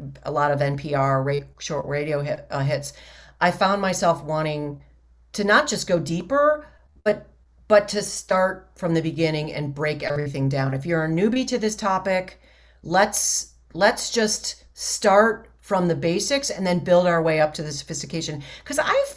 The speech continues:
found, and, uh, you know, maybe this is partly the motivation for you all too,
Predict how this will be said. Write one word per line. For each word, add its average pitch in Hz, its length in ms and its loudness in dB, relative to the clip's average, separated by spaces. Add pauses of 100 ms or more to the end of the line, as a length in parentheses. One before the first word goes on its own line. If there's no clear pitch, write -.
found, 247 260 2
and, 202 240 -4
uh, - 300 -8 (180)
you 208 80 -2
know, 214 60 2
maybe 214 200 0
this 262 140 -4
is 208 80 -8
partly 180 760 -4
the 165 100 -4
motivation 175 480 -2
for 170 140 -10
you 202 180 -2
all 160 100 4
too, 208 240 -2